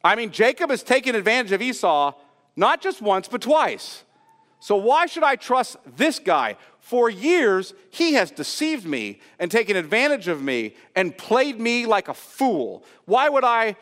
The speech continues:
in any way, shape, or form, trust his sincerity? He's not really repented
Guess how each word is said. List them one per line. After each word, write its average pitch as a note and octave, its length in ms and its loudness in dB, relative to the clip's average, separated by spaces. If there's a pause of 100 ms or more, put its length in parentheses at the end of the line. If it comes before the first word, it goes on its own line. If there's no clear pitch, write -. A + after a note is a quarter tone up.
(180)
in G3 140 0
any C4+ 260 0
way, A3+ 220 4
shape, G#3 260 0
or G3 80 -6
form, G#3 300 -4
trust - 400 -4
his G3 160 0
sincerity? C3+ 680 -6 (1400)
He's D#4+ 220 -2
not B3 400 0
really C4 240 -4
repented A#3 580 0